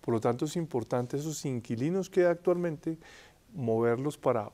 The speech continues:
otro sitio o de-, pedirles que usen otra tecnología. Y esto hace las cosas un poco complejas. Por ejemplo, en la actualidad existen muchísimas, eh,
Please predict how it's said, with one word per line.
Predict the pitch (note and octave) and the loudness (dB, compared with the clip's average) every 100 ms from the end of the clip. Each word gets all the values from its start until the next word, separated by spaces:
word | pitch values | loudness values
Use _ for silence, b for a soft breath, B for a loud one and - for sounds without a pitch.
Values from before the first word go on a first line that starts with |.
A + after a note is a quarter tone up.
| - | 0
otro | C#3 B2+ E3+ | 2 2 -2
sitio | - D#3+ - F#3 - | -2 -6 -2 0 4
o | D#3+ | 4
de-, | C3 | 4
pedirles | - E3 G3 G3+ F3 F3+ E3+ | -2 2 6 8 6 2 0
que | E3 - - | -2 -6 -2
usen | D#3+ D3+ D3+ - | 0 0 -4 -6
otra | - D3 D#3+ D#3+ | 2 2 4 0
tecnología. | D3 D3+ D#3 E3 G3+ A#2+ - B B B - | 0 -2 0 0 0 -2 -4 B B B 2
Y | |
esto | F#3 G3 | 4 4
hace | F#3 F3+ | 4 2
las | C#3+ | 0
cosas | - C3 D3 | -2 -2 -2
un | D3 | 0
poco | C#3+ C3+ C#3+ | 0 0 -4
complejas. | A2 G#2 A#2+ G#2 - - - B B B B - | -8 -8 -10 -10 -16 -20 -20 B B B B 4
Por | F3 | 6
ejemplo, | G3+ B3+ E3+ | 8 8 6
en | C3+ | 4
la | |
actualidad | B2 C3+ C3 D#3+ | 6 4 6 6
existen | G3+ A3 G3+ - G#3 F#3+ _ _ _ _ _ _ _ _ _ | 6 2 -2 -2 -4 -6 _ _ _ _ _ _ _ _ _
muchísimas, | - B2+ B2 F#3 - G3+ F#3 C#3+ - - | -2 -2 2 0 2 0 0 0 -4 2
eh, | C3 A#2+ | 4 4